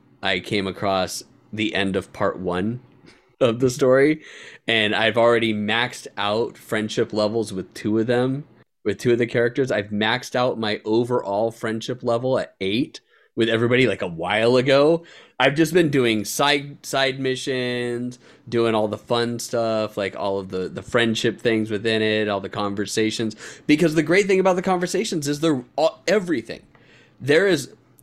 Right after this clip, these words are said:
very, like, there is probably one percent of this game that is not voiced. And all that is, is they have random questions that you answer for somebody, and it's a, you give them an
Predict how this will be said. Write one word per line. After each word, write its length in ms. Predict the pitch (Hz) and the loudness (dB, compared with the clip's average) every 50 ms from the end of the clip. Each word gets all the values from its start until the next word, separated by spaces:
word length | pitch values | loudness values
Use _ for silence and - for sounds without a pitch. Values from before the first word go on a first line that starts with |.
| _ _ - | _ _ -10
very, 720 | 131 127 120 127 147 151 170 190 190 190 185 175 147 135 131 - - _ 127 | -10 -10 -4 0 2 4 4 4 2 2 0 -2 -4 -6 -12 -16 -16 _ -4
like, 200 | 127 113 95 98 107 117 | -2 -2 -2 -4 -2 0
there 140 | 135 156 | 2 2
is 100 | 160 147 | 2 0
probably 400 | 139 - 131 135 131 131 123 107 | -4 -4 -4 -4 -4 -2 -4 -4
one 380 | 98 95 95 98 117 123 139 139 | -4 -4 -4 -4 -2 -2 -2 -4
percent 320 | 151 143 127 - 127 120 | -6 -6 -6 -4 -4 -4
of 80 | 113 104 | -4 -4
this 100 | 101 - | -6 -4
game 240 | - 107 101 95 90 | -4 -2 -2 -2 -4
that 140 | 90 82 90 | -4 -6 -6
is 160 | 87 - 92 | -8 -6 -4
not 420 | 95 95 92 90 87 80 - - | -4 -2 -2 -2 -4 -4 -6 -8
voiced. 560 | - 80 71 52 - - - - - - - _ _ | -8 -8 -8 -8 -8 -10 -10 -12 -12 -14 -20 _ _
And 140 | 110 107 107 | -2 -2 0
all 260 | - 113 117 120 123 123 | 2 4 4 4 6 4
that 200 | 131 123 117 110 | 4 2 4 4
is, 320 | 113 117 120 135 131 127 | 4 4 4 2 0 -4
is 420 | - - 113 110 104 101 95 92 - - - _ _ | -4 -2 0 0 0 0 -2 -4 -10 -16 -20 _ _
they 100 | - 113 | -2 0
have 300 | 117 120 107 98 101 95 | 0 0 -2 -4 -6 -2
random 440 | 107 117 117 120 127 131 139 123 110 | 0 2 2 2 2 0 0 -2 -4
questions 800 | - - - 110 104 101 - - - 131 135 143 147 143 135 - | -6 -4 -2 -2 -2 -2 -4 -4 -4 -4 -2 -2 -2 -4 -6 -6
that 120 | 113 95 | -8 -6
you 200 | 80 104 107 101 | -2 -2 -2 -4
answer 420 | - 92 101 101 104 - 139 120 120 | -2 -2 -4 -2 -2 -2 -4 -4 -4
for 100 | 135 120 | -4 -4
somebody, 420 | - 131 123 127 131 135 127 107 | -2 -2 -2 -2 0 0 0 0
and 80 | 95 95 | 0 -2
it's 200 | 92 90 - 101 | -4 -4 -4 -4
a, 220 | 95 90 82 - - - - - - _ _ _ | -2 -4 -4 -6 -10 -16 -20 -20 -20 _ _ _
you 160 | - 131 127 120 | -4 -2 0 2
give 140 | 120 113 | 2 2
them 120 | 110 107 107 | 2 2 0
an 100 | 101 | -2